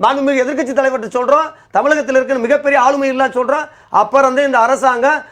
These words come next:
மத்திய அரசு கவனத்துக்கு கொண்டு போற கடிதம் எழுதுறோம்னு சொல்றாங்க. இப்ப, அஹ், தமிழகத்துல மிகப்பெரிய அளவுல மீனவர்கள் இருக்கிறாங்க. மீனவர்களுடைய ராமநாதபுரம் அந்த பகுதியில நீங்க பாத்தீங்கன்னா பல லட்சம் மீனவர் இருக்காங்க.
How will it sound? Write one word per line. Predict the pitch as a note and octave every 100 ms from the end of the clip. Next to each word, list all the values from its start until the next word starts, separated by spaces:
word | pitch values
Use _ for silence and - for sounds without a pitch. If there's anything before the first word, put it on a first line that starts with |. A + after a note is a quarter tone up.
| -
மத்திய | G3+ A#3+ D4
அரசு | C4 G#3+ A3 G#3
கவனத்துக்கு | G#3 A#3+ C4 G#3+
கொண்டு | A3+ G#3
போற | A3 B3+ - - -
கடிதம் | G#3 C#4 E4 D#4
எழுதுறோம்னு | C#4 B3+ B3+
சொல்றாங்க. | A#3 A3 F#3+ - _ -
இப்ப, | G#3 B3 G#3+ A#3+ C4 - _ - _
அஹ், | F3 F3 F3
தமிழகத்துல | F#3 A#3+ D4 C#4 C4+ C4+ D#4 D4 - _ _
மிகப்பெரிய | F#3+ A3+ C#4 C4+ C#4 D#4 D#4+ C#4+ C4 A#3+ A#3 A3+
அளவுல | C#4 C4 C#4+ C#4+ B3 - - -
மீனவர்கள் | A#3+ D#4 D4+ C#4 A#3
இருக்கிறாங்க. | G#3 G#3+ G3+ A#3 C#4 - _ -
மீனவர்களுடைய | C4 D4 C#4 B3+ B3 A#3+ A#3 A3
ராமநாதபுரம் | G#3+ A#3+ B3+ A#3+ A3+ A3 C4
அந்த | C4+ A3
பகுதியில | A#3 B3
நீங்க | B3 A3 G#3+
பாத்தீங்கன்னா | A#3 A#3+ C4+
பல | A#3
லட்சம் | C4+ C4+ A#3+
மீனவர் | B3 C4
இருக்காங்க. | A#3 G#3 G#3 F3